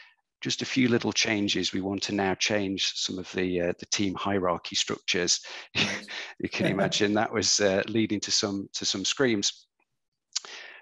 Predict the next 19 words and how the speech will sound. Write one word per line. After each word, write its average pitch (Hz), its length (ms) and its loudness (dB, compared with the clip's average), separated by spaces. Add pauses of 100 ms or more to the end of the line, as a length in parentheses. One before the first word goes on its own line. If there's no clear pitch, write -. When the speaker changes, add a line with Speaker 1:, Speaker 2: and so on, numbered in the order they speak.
Speaker 1:
But 135 200 0
the, 135 360 6
the 131 160 0
real 156 240 2
catalyst 113 640 0
for 104 300 -4
sort - 160 -4
of, 95 240 -6
uh, 98 240 2 (100)
us - 400 -2
going 101 280 0
and, 98 360 0
uh, 92 160 2
adopting - 460 -4
Workday 92 260 0
Adaptive - 400 -2
Planning 101 400 0 (400)
was, 101 500 4 (120)
uh, 101 120 2